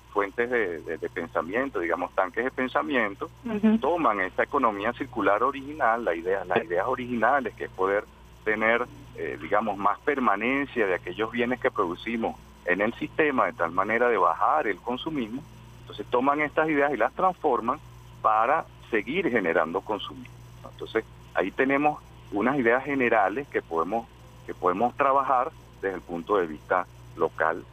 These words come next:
Speaker 1: y regional.
Speaker 2: Usted, eh, a propósito de todo este análisis que hace, eh, ¿qué piensa usted que prevalece? ¿Una visión fatalista o la visión de la esperanza de que es posible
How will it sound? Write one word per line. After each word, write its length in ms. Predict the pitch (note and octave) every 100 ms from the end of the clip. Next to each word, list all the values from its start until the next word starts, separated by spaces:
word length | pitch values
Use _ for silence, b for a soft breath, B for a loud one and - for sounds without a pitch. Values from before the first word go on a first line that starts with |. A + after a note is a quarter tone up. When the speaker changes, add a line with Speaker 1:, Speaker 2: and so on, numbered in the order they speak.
| -
Speaker 1:
y 100 | F#2
regional. 460 | D2+ C#2 - - - - - - - - - - - - - - - - - - - - - - - - - -
Speaker 2:
Usted, 500 | A#3 - C4 C4 C4
eh, 500 | - C4 C#4 C4 G#3 - G3+
a 80 |
propósito 500 | - G3+ G3+ B3 C4
de 100 | A3
todo 140 | G#3 G#3
este 220 | A3+ B3+
análisis 520 | A#3 A3+ A3 - B3+ -
que 240 | G3+ F#3
hace, 560 | F3+ F#3 F#3+ - A3 B3+ - - - - - - F#2
eh, 180 | F2 - - - - - - - - - -
¿qué 140 | - A#3
piensa 400 | - C4+ B3+ C4
usted 220 | - B3+
que 140 | B3+
prevalece? 600 | B3 B3 G#3+ F#3 E3 D#3+
¿Una 160 | F3 G3
visión 340 | A3+ G#3+ G3
fatalista 760 | G3 G#3+ G3+ F#3 C4 - E4+ F#4+ -
o 340 | G3 F#3+ F3+
la 140 | F3 F3
visión 320 | F3 F3 F3
de 80 | G3
la 80 |
esperanza 580 | G#3 - F3+ F3 F3+ G3
de 140 | F#3+ F#3+
que 100 | G#3
es 60 |
posible 640 | - F#3 - F#3+ F#3 F3+